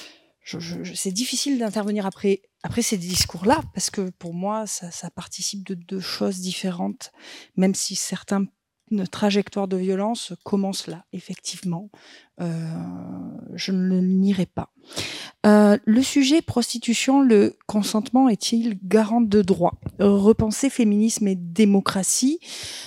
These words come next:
Euh, moi, quand j'ai lu le sujet de la table ronde, je me suis dit que c'était très marrant.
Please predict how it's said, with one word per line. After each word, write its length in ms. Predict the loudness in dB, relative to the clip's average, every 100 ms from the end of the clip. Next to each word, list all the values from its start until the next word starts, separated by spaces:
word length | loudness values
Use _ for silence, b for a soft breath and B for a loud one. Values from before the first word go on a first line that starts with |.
| B B 0
Euh, 400 | 2 4 2 0
moi, 180 | 0 2
quand 140 | 2
j'ai 160 | 2 2
lu 420 | 2 2 4 2
le 400 | 0 -2 -2 -2
sujet 340 | -6 -4 -2
de 60 | -2
la 100 | -2
table 280 | -4 -2 0
ronde, 560 | 0 0 0 -2 -2 -6 _ _ _ _ _ -16 -6 0
je 120 | 2
me 100 | 2
suis 180 | 2 0
dit 120 | 0
que 80 | 2
c'était 320 | 0 0 0 -2
très 240 | -6 0
marrant. 340 | 2 2 2